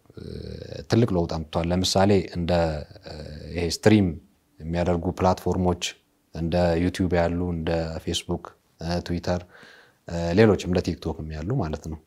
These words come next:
እነዚህ ትልቅ ለውጥ አምጥተዋል። እነዚህ እንግዲህ ከቴክኖሎጂ አንጻር ነው። እነዚህ ደግሞ እንዴት ነው፣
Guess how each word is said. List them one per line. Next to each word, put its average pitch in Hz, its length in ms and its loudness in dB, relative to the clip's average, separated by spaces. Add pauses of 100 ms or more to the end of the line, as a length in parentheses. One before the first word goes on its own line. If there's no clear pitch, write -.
(260)
እነዚህ 95 340 4 (200)
ትልቅ 98 300 2
ለውጥ 76 240 4
አምጥተዋል። 104 380 -2
እነዚህ 92 320 2
እንግዲህ 120 260 2
ከቴክኖሎጂ 82 680 -2
አንጻር 76 360 -6
ነው። 73 140 -8 (580)
እነዚህ 117 380 10
ደግሞ 104 280 8
እንዴት 98 300 6
ነው፣ 73 140 -4